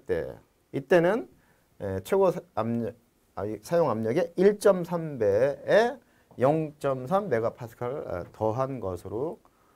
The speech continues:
어, 하겠습니다. 예. 여기서 지금 여-, 초과로 가고 여기서, 여기서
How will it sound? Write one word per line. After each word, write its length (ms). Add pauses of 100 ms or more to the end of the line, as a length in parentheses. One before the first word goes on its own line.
(200)
어, 260 (220)
하겠습니다. 880 (540)
예. 100 (1500)
여기서 220
지금 260
여-, 160
초과로 360
가고 580
여기서, 320 (500)
여기서 560